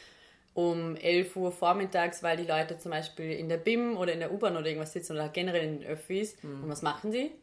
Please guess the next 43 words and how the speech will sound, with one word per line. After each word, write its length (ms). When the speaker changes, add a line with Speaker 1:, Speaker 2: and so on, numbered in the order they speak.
Speaker 1:
Sie 140
schauen 200
ins 140
Handy 340
und 200
schauen 240
sich 260
die 80
Social-Media-Kanäle 880
an. 160
Speaker 2:
Mhm. 120
Speaker 1:
Also 460
darauf 300
kann 180
man 120
schon 440
schauen 380
und 160
da 80
merkst 280
du 80
auch 100
einen 100
Unterschied, 600
rein 260
so 140
von 300
der 100
Interaktion, 460
die 80
dann 160
retour 320
kommt. 380
Speaker 2:
Mhm. 360
Spannend. 420
Glaubst 260
du, 40
dass 180
die 300
Social-Media-Szene 800
langsam 320
abgedroschen 680
wird? 280